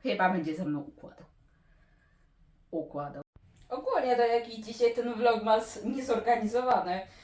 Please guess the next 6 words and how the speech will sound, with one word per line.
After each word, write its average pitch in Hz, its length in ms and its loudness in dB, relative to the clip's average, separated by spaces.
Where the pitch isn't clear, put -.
Nie 208 180 -4
żeby 214 260 0
którykolwiek 202 1300 0
mój 170 140 0
vlogmas, 147 520 -2
a, 143 80 -12